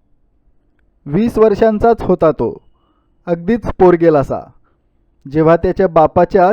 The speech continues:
चिंधड्या उडवल्या, थोडासा घाबरलेला, थोडासा बावरलेला. नशिबात पुढे काय ते माहीत नव्हते त्याला. त्याचा त्याचा शिकत राहिला,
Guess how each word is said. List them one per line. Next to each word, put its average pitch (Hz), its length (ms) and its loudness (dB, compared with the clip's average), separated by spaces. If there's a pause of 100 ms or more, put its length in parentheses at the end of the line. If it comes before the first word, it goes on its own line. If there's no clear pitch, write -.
(160)
चिंधड्या 175 460 2
उडवल्या, 147 420 0 (880)
थोडासा 156 400 0
घाबरलेला, 147 800 -2 (440)
थोडासा 147 400 0
बावरलेला. 127 760 -2 (1600)
नशिबात 208 520 0
पुढे 208 380 2
काय 202 440 0 (440)
ते 202 120 6
माहीत 185 380 -2
नव्हते 196 320 -2
त्याला. 131 360 -2 (840)
त्याचा 165 300 2
त्याचा 190 360 0
शिकत 180 400 -8
राहिला, 139 460 -2